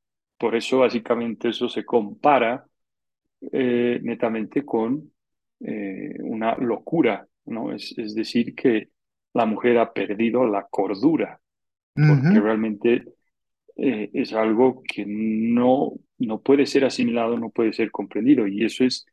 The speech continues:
Speaker 1: y, y, y ese es el detalle de por qué es importante explicarlo y, y entender de que cuando sucede, no hay marcha atrás. Eh, si llega a suceder, no hay, mm,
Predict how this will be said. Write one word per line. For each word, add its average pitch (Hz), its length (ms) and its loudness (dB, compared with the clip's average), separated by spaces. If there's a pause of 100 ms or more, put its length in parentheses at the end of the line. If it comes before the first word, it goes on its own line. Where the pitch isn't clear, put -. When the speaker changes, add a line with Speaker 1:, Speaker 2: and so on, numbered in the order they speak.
(580)
Speaker 1:
y, - 160 2
y, 117 440 0
y 120 40 4
ese 120 140 0
es 113 80 -2
el 127 140 6
detalle 123 500 4
de 113 120 -4
por - 240 -10
qué - 120 0
es 117 100 -10
importante 113 760 -4 (1120)
explicarlo 123 1000 0
y, 127 300 -6
y 123 140 -2
entender 117 520 4
de 156 160 6
que - 340 -2 (380)
cuando 120 320 2
sucede, 160 720 2 (520)
no 127 180 -8
hay 120 80 -8
marcha 113 300 -10
atrás. 131 600 0 (680)
Eh, 107 340 -10
si - 200 -8
llega 147 320 6
a 139 40 0
suceder, 127 760 -6 (720)
no 117 300 -4
hay, 107 500 -4 (880)
mm, 135 300 -2